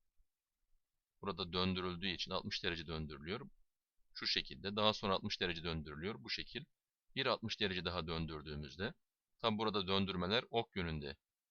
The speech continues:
yapılıyor. Bu sefer burası düz hale gelecektir. Şu şekil oluşacaktır. İkinci soruya bakalım. Yandaki şekilde bir örüntünün ilk dört adımı görülmektedir.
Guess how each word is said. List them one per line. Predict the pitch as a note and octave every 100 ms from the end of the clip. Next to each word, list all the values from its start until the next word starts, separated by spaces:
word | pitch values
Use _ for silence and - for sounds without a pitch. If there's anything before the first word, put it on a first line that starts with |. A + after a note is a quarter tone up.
| _
yapılıyor. | F2+ F#2 D2+ F2 D3+ - _ _ _ _ _ _ _ _ -
Bu |
sefer | - F2 A2+ A#2
burası | E2+ - C#3 A#2+
düz | C3+ -
hale | F#2+ E2 D2+
gelecektir. | D2 C#2+ C#2+ - - - _ _ _ _ _ _ _ _ _ _ _ _ _ -
Şu | D3
şekil | - G#2+
oluşacaktır. | F2 E2 - D2 - - - - _ _ _ _ _ _ _ _ _ _ _ - - - _ _ _ _ _ _ _ _ _ _ _ _ _ _ _ _ _ _ _ _ _ _ _ _ _ _ _ _ -
İkinci | - D#3+ D3+
soruya | C#3 G2 E2+
bakalım. | D2+ D#2+ G#2+ - _ _ _ _ _ _ _ _ _ _ _ -
Yandaki | B2+ C#3 D3
şekilde | D#3+ A2 F2 D#2 A#2+ B2
bir | D3
örüntünün | - F#2+ E2 F2 B2 -
ilk | B2+ -
dört | C#3 C#3 A2
adımı | F#2+ B2
görülmektedir. | C3 A#2 A2+ G2 - E2 C3+